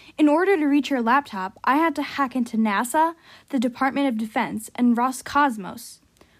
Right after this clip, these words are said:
"What's Roscosmos?" asked Sydney. "That's the Russian Space Federa-, Federation," she answered. "And, unlike Charlotte,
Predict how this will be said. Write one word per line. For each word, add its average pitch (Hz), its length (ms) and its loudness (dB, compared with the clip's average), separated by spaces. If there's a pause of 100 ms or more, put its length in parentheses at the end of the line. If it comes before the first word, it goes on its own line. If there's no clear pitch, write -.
(100)
"What's 294 180 -8
Roscosmos?" 294 840 -2
asked 220 280 -4
Sydney. 226 460 -4 (440)
"That's 294 240 -2
the 320 140 -2
Russian 277 320 0
Space 285 340 -2
Federa-, 202 560 -6
Federation," 202 800 -6
she 202 200 -6
answered. 202 420 -10 (440)
"And, 254 320 2
unlike 240 360 2
Charlotte, 226 500 -2